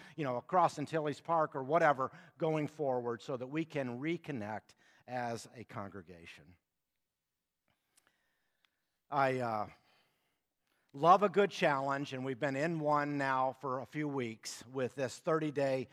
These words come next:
kindness challenge. It really has had some muscle to it. And, uh, in other words, kindness, which maybe is our first impression,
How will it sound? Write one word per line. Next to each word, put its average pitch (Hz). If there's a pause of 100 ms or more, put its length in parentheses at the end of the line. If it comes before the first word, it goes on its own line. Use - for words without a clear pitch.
(240)
kindness 175
challenge. 127
It 143
really 156
has 139
had 147
some 120 (260)
muscle 151 (160)
to 147
it. 180 (640)
And, 156
uh, 135 (400)
in 196
other 262
words, 214
kindness, 226
which 190
maybe 196
is 165
our 170
first 196
impression, 165